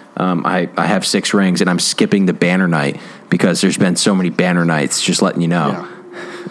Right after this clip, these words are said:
Speaker 2: Yeah, I, I agree. I do think that the Pats take an L in this game.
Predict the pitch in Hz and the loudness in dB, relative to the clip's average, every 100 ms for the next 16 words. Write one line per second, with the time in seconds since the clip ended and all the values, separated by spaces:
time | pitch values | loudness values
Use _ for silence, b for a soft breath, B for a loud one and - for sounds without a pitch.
0 | B B - 135 117 131 135 127 143 131 | B B 0 2 2 2 2 2 2 2
1 | 117 120 117 107 117 110 127 101 113 107 | 2 2 2 2 0 0 -2 -2 -4 -4
2 | 120 101 110 107 - - 117 107 104 101 | -6 -4 -2 -2 -4 -4 -2 -2 -2 -2
3 | 101 98 98 - 104 101 | -2 -2 -4 -4 -4 -4